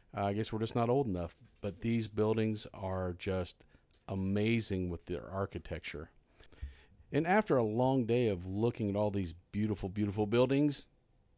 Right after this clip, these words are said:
you gotta stop and get a drink. And they have no shortage of pubs in Belfast.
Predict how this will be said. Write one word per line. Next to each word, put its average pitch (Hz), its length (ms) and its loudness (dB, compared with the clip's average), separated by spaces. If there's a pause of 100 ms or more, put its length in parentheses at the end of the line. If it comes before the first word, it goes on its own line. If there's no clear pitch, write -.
(220)
you 208 140 -2
gotta 196 180 4
stop 185 240 2
and 180 100 2
get 180 120 4
a 170 80 4
drink. 151 360 0
And 110 240 0
they 120 140 4
have 120 340 2
no 117 360 4
shortage 139 560 2
of 127 100 0
pubs 107 480 0
in 95 140 -2
Belfast. 87 580 -4